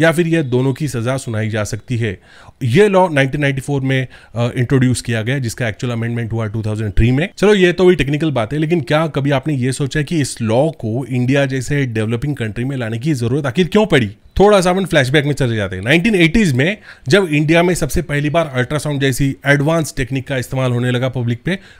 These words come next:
काफी लोगों का कल्याण होने लगा। मेडिकल साइंस में ये अपने आप में बहुत बड़ा चमत्कार था,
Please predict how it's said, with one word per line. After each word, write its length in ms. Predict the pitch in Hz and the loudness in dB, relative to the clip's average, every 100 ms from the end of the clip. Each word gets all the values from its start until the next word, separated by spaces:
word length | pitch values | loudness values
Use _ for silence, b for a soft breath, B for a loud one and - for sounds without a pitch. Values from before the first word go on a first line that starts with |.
| - | 0
काफी 240 | 165 214 | 2 2
लोगों 320 | 185 160 170 | 0 0 0
का 100 | 156 | 0
कल्याण 380 | 170 131 131 139 | -2 0 0 -2
होने 160 | 131 127 | -2 -4
लगा। 220 | 117 143 | -4 -4
मेडिकल 420 | 123 120 165 180 | -2 0 2 0
साइंस 260 | 160 156 - | 0 -4 -2
में 80 | 151 | -4
ये 60 | |
अपने 180 | 139 147 | -2 -4
आप 100 | 135 | -4
में 160 | 139 135 | -4 -4
बहुत 140 | 117 | -2
बड़ा 140 | 127 131 | -2 -2
चमत्कार 420 | 127 120 - 120 | -4 -8 -6 -8
था, 180 | 135 | -8